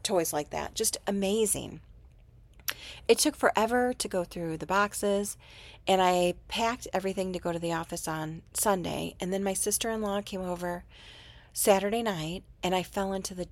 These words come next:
deepest coma of my life and slept for, like, ten hours. I got up on Sunday, had coffee, saw my oldest grandson,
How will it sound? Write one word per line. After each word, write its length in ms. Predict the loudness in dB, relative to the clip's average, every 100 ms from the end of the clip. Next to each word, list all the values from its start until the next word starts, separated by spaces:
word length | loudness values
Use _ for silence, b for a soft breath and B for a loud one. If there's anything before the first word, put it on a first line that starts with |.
| -4
deepest 500 | -4 -4 -4 -4 -4
coma 360 | -6 -8 -8 -8
of 60 |
my 180 | -8 -8
life 380 | -8 -8 -8 -10
and 140 | -12 -8
slept 240 | -6 -8
for, 120 | -8
like, 180 | -10 -8
ten 220 | -12 -12 -12
hours. 520 | -12 -14 -10 -10 -10 B B B B B B
I 120 | 2 4
got 160 | 4
up 100 | 2
on 120 | 0
Sunday, 720 | -2 0 2 2 0 0 0
had 240 | -4 -6 -6
coffee, 800 | -4 2 2 2 0 0 0 0
saw 260 | -2 -2
my 140 | -2 -4
oldest 340 | -8 -10 -8
grandson, 760 | -4 -2 -2 -2 0 0 -2